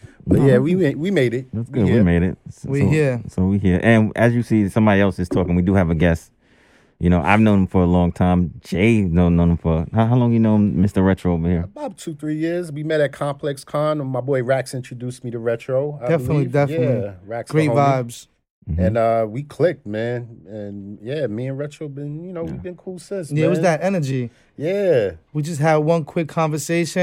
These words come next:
Speaker 3: and that was it. It was
Speaker 2: Mm-hmm.
Speaker 3: fam.
Speaker 2: Mm-hmm.
Speaker 1: Yeah,
Speaker 3: Great vibes.
Speaker 1: man.
Speaker 2: So,
Speaker 1: Good to
Speaker 2: today
Speaker 1: have you on the show, man.
Speaker 3: Thank you, guys. I really appreciate you guys inviting me today here, you know? And, uh, yeah, let's get it
Speaker 2: So,
Speaker 3: going.
Speaker 2: wait, so tell them all your, all your names. It's Retro,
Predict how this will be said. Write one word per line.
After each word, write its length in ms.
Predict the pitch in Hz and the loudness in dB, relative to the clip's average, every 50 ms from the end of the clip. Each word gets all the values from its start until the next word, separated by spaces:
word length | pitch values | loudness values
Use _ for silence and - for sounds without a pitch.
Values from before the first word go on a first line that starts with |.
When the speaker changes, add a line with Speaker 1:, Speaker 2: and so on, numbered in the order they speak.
| 175 | 0
Speaker 3:
and 100 | 165 147 | 2 2
that 80 | 147 143 | 2 2
was 240 | 143 143 139 131 139 | 2 0 0 2 2
it. 240 | 151 143 131 123 - | 2 2 0 0 0
It 60 | - | 2
was 140 | 90 92 - | 4 4 4
Speaker 2:
Mm-hmm. 100 | 92 104 | 2 2
Speaker 3:
fam. 400 | 151 151 139 131 123 117 113 - _ _ | 0 0 0 -2 -2 -4 -8 -10 _ _
Speaker 2:
Mm-hmm. 360 | - 82 87 85 87 101 101 90 | -4 -2 0 0 -2 -2 -4 -6
Speaker 1:
Yeah, 100 | 107 135 | -2 0
Speaker 3:
Great 140 | 151 254 - 170 | 2 2 4 4
vibes. 340 | 139 139 135 131 127 - 98 | 2 2 2 0 -2 -4 -6
Speaker 1:
man. 360 | 95 101 101 101 104 113 - - - _ _ | -6 -6 -6 -6 -8 -10 -12 -16 -20 _ _
Speaker 2:
So, 240 | - 101 92 95 104 | 2 4 4 4 2
Speaker 1:
Good 120 | - - - | 0 -2 0
to 100 | 107 101 | 2 4
Speaker 2:
today 180 | 101 113 120 | 4 4 4
Speaker 1:
have 140 | 120 117 - | 4 2 0
you 100 | 143 147 | -2 -4
on 60 | 147 | -4
the 60 | 143 | -4
show, 320 | 131 - - 165 175 170 131 | -6 -6 -4 -2 -2 -2 -2
man. 320 | 117 117 123 143 160 151 - _ _ _ _ _ _ | -2 -2 -2 -4 -4 -8 -12 _ _ _ _ _ _
Speaker 3:
Thank 240 | 156 180 208 - | -2 -2 0 -2
you, 80 | 190 160 | -2 0
guys. 320 | 143 151 151 160 165 151 | 2 2 4 2 2 0
I 80 | 143 139 | 0 0
really 220 | 143 147 156 165 | 0 0 -2 -4
appreciate 600 | 156 147 - 180 170 160 - 170 160 156 151 151 - _ - - - | -4 -4 -6 -8 -8 -6 -4 -2 -2 -2 -4 -6 -6 _ -2 -2 0
you 100 | - 151 | 0 0
guys 200 | 151 156 151 139 | 2 2 2 0
inviting 400 | 143 131 147 151 151 147 147 147 | 0 2 2 2 2 2 2 0
me 100 | 147 143 | -2 -2
today 380 | 147 - 147 147 147 147 147 | 0 0 0 2 2 2 0
here, 340 | 143 147 147 151 156 180 202 196 _ _ _ _ _ _ _ | 2 2 2 2 2 0 -4 -6 _ _ _ _ _ _ _
you 80 | 147 143 | -2 0
know? 280 | 143 143 165 214 262 - _ _ _ _ _ _ - | 2 0 0 -2 -4 -10 _ _ _ _ _ _ -6
And, 320 | 143 139 143 143 139 139 | -2 0 2 2 2 2
uh, 360 | 131 139 139 143 139 135 135 131 127 - - | 2 2 2 2 2 2 0 -2 -4 -8 -8
yeah, 360 | - 131 139 135 269 254 165 - - _ _ _ _ _ _ _ - | -2 0 0 2 2 0 -2 -4 -8 _ _ _ _ _ _ _ -4
let's 140 | 143 139 127 | -4 -2 0
get 140 | 127 156 160 | 0 0 0
it 80 | 165 147 | 0 -2
Speaker 2:
So, 100 | 180 208 | -2 0
Speaker 3:
going. 80 | 262 - | 2 4
Speaker 2:
wait, 120 | 123 117 | 4 4
so 100 | - 110 | 4 2
tell 180 | - - 151 156 | 4 4 4 6
them 160 | 156 147 147 | 6 6 4
all 80 | 139 | 6
your, 160 | 135 135 131 - | 6 4 4 4
all 100 | 117 113 | 4 4
your 140 | 113 107 | 4 6
names. 260 | 104 104 104 95 90 87 | 6 6 6 6 4 4
It's 140 | 87 82 | 2 2
Retro, 600 | 87 98 120 135 - - 120 117 117 113 120 117 | 4 4 4 4 4 2 2 4 4 2 0 -2